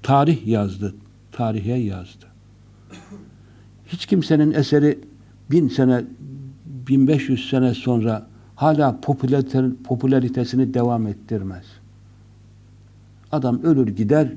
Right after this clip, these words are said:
kitapları da, yazdıkları da unutulur. Veya biraz daha devam eder. Bir nesil, iki nesil. Söz gelimi Mehmet Akif'i kim okuyor artık? Tevfik Fikret'i kim okuyor? Ha,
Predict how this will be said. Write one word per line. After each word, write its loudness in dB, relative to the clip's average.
kitapları -2
da, -2
yazdıkları -2
da -4
unutulur. -8
Veya 2
biraz 2
daha 0
devam 4
eder. -6
Bir 4
nesil, 0
iki -2
nesil. -6
Söz -4
gelimi 4
Mehmet 4
Akif'i 2
kim -2
okuyor 0
artık? -4
Tevfik 0
Fikret'i -2
kim -4
okuyor? -4
Ha, 0